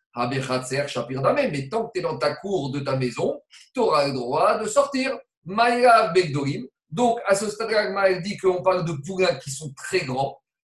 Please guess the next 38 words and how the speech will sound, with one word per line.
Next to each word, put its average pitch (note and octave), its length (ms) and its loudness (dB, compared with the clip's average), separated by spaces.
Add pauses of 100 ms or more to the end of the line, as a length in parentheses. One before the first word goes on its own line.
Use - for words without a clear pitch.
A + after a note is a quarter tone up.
Donc, E3 220 0
des F#3 140 -6
poulains G#3 260 -2
grands, F#3+ 260 -4
c'est E3+ 180 -6
les F3+ 120 -2
poulains F3 240 -2
qui D3+ 120 -10
ont D3 80 -6
des C#3 120 -2
grandes D3+ 320 0
jambes G3 340 0 (120)
et F#3 80 -2
un F#3 140 0
petit G3+ 320 -8
cou. D3+ 180 -10 (580)
Et G3+ 380 2 (180)
alors, G#3+ 640 4
c'est G3+ 200 -4
vrai B3 280 0
que, G3 380 2 (180)
euh, G3 840 0
des E3+ 160 2
grandes F#3+ 280 0
jambes A#3+ 200 2
et G#3 60 0
un F#3+ 80 4
grand E3+ 280 0
cou. C3+ 180 -8 (320)
Et E3+ 120 0
donc, B3 260 0
les A3+ 140 -6
poulains, F#3+ 400 0
ils C#3+ 120 -4
pourraient D3 340 -4
tout C4 180 -8
à F#3 120 4
fait D#3+ 200 -4